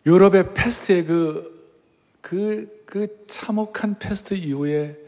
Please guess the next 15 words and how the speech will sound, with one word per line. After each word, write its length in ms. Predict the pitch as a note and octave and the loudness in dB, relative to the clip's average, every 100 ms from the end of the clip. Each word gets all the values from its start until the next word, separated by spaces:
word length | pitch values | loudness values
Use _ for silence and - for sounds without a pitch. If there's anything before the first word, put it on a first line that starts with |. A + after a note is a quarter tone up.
| _ _ _ _ _ _ | _ _ _ _ _ _
하나님께서 640 | - C3+ B2 A#2+ A2 A2+ A2 | -10 -8 -8 -8 -10 -12 -10
종교 680 | - B2+ C#3 C#3+ D#3 D#3 D3+ | -4 -2 -2 -2 -2 -2 -4
개혁의 500 | - D3 B2+ B2+ C#3+ | -2 -2 -2 -4 -6
횃불을 540 | - C#3+ D3 A#2+ D3 | -10 -10 -6 -6 -8
주신 260 | - - - | -10 -12 -12
것입니다. 460 | G2 - - G2+ - | -12 -12 -12 -14 -14
부흥을 320 | - G2 G2+ | -8 -8 -8
주셨습니다. 540 | - - - - _ _ _ _ _ _ - - - - | -12 -18 -18 -20 _ _ _ _ _ _ -20 -20 -20 -8
한국도 480 | - F3+ E3 D#3 D3 | -2 0 0 -2 -4
백삼십, 500 | D3+ C#3 E3 D3 - | -4 -4 -6 -8 -8
백사십여 500 | C#3+ - C3 - C#3 | -8 -6 -6 -2 -2
년 160 | C3 C3 | -2 -2
전에 200 | B2+ A#2+ | -4 -6
선교 440 | - G3 E3 D3+ | -4 -4 -2 -6
초기에 920 | - - B2 D#3 C#3 A#2+ D3 G2+ F#2+ | -6 -10 -6 -4 -2 0 -2 -4 -12